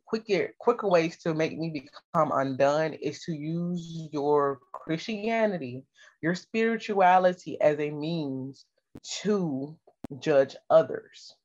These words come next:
based on what you think is right or what you know to be right. Because there is,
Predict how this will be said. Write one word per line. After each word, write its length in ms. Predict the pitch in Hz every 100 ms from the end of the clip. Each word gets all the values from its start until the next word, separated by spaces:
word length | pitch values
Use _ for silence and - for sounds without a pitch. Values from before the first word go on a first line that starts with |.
| _ _ - _ _ _ _ _ _ 123
based 360 | 156 156 156 -
on 480 | 143 139 131 131 131 _ _ - - _ _ _ _ _ _ _
what 200 | 151 107
you 340 | 143 151 208 208
think 300 | 160 147 - - _ - - - -
is 160 | 143 131
right 380 | 131 127 123 -
or 220 | 127 127
what 240 | 143 147
you 120 | 160
know 220 | 151 160 202
to 140 | -
be 180 | 131 -
right. 340 | - - - _ _ _ _ _ - - _
Because 260 | 175 190 175
there 240 | 175 180
is, 340 | 180 175 -